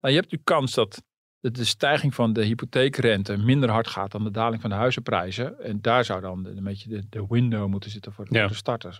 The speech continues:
Speaker 1: Maar, eh, nou, ik weet
Speaker 2: Ja,
Speaker 1: niet
Speaker 2: of
Speaker 1: of
Speaker 2: dat
Speaker 1: dat
Speaker 2: de
Speaker 1: gebeurt.
Speaker 2: lonen heel erg stijgen, dat je meer te besteden hebt,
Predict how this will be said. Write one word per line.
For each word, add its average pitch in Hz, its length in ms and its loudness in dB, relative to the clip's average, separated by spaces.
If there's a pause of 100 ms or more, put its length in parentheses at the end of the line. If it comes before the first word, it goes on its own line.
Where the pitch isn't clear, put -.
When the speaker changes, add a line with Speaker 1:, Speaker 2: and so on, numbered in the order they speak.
Speaker 1:
Maar, 95 180 -10
eh, 92 160 -12 (120)
nou, 98 180 -12 (200)
ik 104 140 -14
weet - 0 -
Speaker 2:
Ja, 123 80 -8
Speaker 1:
niet - 80 0
Speaker 2:
of 110 60 2
Speaker 1:
of 123 40 -2
Speaker 2:
dat 113 80 -2
Speaker 1:
dat 117 140 2
Speaker 2:
de 113 80 -2
Speaker 1:
gebeurt. 98 180 4
Speaker 2:
lonen 123 140 4
heel 113 140 6
erg 110 120 2
stijgen, 101 380 0
dat 98 100 -4
je 107 100 -4
meer 98 160 0
te 101 120 -8
besteden 107 460 -2
hebt, - 320 -4